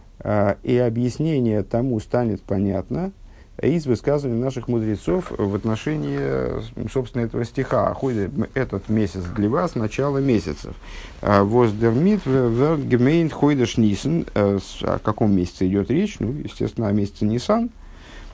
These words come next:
Э, «Вос из дер хойдеш и гиуда фун голос Мицраим», который является, э, месяцем, который стал месяцем освобождения из египетского изгнания.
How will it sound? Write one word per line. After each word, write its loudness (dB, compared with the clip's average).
Э, 4
«Вос 2
из 0
дер 2
хойдеш 2
и 2
гиуда 2
фун 2
голос 0
Мицраим», 2
который 0
является, 0
э, 0
месяцем, -2
который -2
стал -2
месяцем 0
освобождения 0
из 0
египетского -2
изгнания. 0